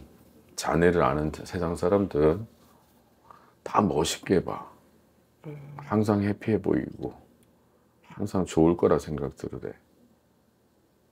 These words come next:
Speaker 1: 근데 실제로 너는 안 그렇거든. 물론 사람들 앞에서 항상 에너지 좋게 밝게 웃고 웃음의 소리도 잘하고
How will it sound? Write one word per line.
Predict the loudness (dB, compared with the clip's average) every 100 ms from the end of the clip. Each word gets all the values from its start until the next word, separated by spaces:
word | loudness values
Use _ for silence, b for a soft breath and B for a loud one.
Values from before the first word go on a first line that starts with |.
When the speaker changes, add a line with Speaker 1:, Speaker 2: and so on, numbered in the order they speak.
| _ _ _ 2
Speaker 1:
근데 | 4
실제로 | 4 2 2 4
너는 | 4 2 2
안 | 0 -2
그렇거든. | -4 -6 -10 -20 -20 -20 -20 _ _ _
물론 | 4 6 6
사람들 | 6 4 6 2
앞에서 | 2 -2 -2
항상 | 0 2 2 2 0 -2 -8 -2
에너지 | 2 6 6 4
좋게 | 0 0 2 0
밝게 | 2 0 0 2
웃고 | 4 2 0 0
웃음의 | 2 2 0
소리도 | 0 0 -2 -6
잘하고 | -4 -2 -2 -2 -6 -6